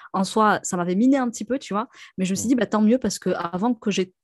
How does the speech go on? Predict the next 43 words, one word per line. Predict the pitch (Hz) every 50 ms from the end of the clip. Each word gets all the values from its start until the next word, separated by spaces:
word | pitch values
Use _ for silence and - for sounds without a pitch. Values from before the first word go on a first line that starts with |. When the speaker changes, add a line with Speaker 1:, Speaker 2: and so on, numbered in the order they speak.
| -
Speaker 1:
une | 196 185
trop | - - 247 220
grosse | 214 226 220 - 233
audience, | 196 190 220 262 254 -
bah, | 190 180
je | -
préfère | - - 196 - 254 233
enlever | 226 214 202 220
ces | 220 - 185
petits | - - -
tics | - 226 185
de | 180 208
langage | 214 214 220 202 214 202 196 175 - - - - - _ -
qui, | - 185
dans | 202 220
le | 233
Speaker 2:
Ouais. | 220
Speaker 1:
quotidien, | 240 220 - - 185 220 220 202 185 - _ _
font | - - 185 175 170
gros, | 165 - - - - - - - -
a | - -
priori | - - 240 226 220 226
pas | 220 190 175
de | 175
mal | 190 185 185
aux, | 185 175 170 -
aux | - 185
gens, | - 214 226 262 _ _ - - - - _ -
mais | 185 180 180 180 180
quand | - 208 196 196 -
on | 220 208 208
est |
exposé | 196 - - - 214 196 196 226
et | 214
qu'il | - 175
y |
a | 156
cent | - 196
mille | 202 190
personnes | - 190 - - 190 185
qui | - 180
nous | 185 175
suivent, | - - 247 262 247